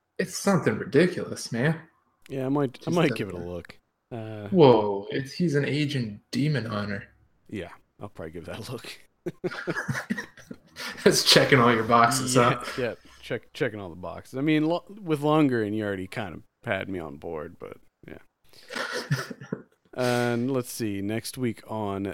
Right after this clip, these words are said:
Speaker 2: Video on Demand, we have Drifter, that's on the twenty-eighth. We have Territorial Behavior, that's also on the twenty-eighth.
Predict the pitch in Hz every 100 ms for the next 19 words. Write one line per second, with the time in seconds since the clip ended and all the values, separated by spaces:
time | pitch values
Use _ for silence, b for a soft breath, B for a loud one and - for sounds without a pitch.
0 | 90 110 110 101 95 98 120 143 160 151
1 | 107 98 110 107 95 92 90 - 104 110
2 | 135 160 - 170 170 147 101 120 104 92
3 | - 101 85 - 156 165 165 - 120 95
4 | 90 - 135 123 117 - 139 139 131 117
5 | 101 95 - 123 147 147 151 151 151 151
6 | - _ - - 104 - 120 110 107 -
7 | 110 101 104 107 - -